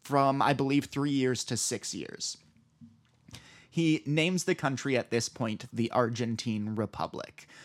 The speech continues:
We will talk a little bit later about how that name gains popularity. Uh, in eighteen thirty-one, the Buenos Aires government, uh, arrests U S ships for seal hunting off the coast of the Falklands.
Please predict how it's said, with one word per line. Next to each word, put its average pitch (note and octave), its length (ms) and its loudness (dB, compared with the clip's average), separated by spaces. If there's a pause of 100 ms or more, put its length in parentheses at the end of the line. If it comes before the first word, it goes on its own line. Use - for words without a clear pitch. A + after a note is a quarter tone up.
(200)
We C3 220 2
will F3+ 160 6
talk B2+ 320 4
a C3+ 40 2
little A2+ 240 2
bit A2+ 200 -2
later G2+ 300 0
about G#2 240 -2
how G#2+ 260 -2
that F#2+ 260 -4
name F2+ 420 -6
gains F2 680 -6
popularity. - 840 -6 (920)
Uh, A2+ 240 4
in D3+ 160 4
eighteen F#3 440 4
thirty-one, A#2+ 800 2 (420)
the C#3 100 2
Buenos C3 440 2
Aires B2+ 380 4
government, A2+ 580 -2 (160)
uh, A2 180 2
arrests A#2 460 0
U A#2+ 180 2
S A#2 140 0
ships - 420 -2
for - 200 -4
seal C#3 340 -2
hunting G2+ 420 -6
off G#2 240 -2
the - 80 -2
coast - 380 -6
of G#2 120 -6
the A2+ 100 -4
Falklands. - 720 -6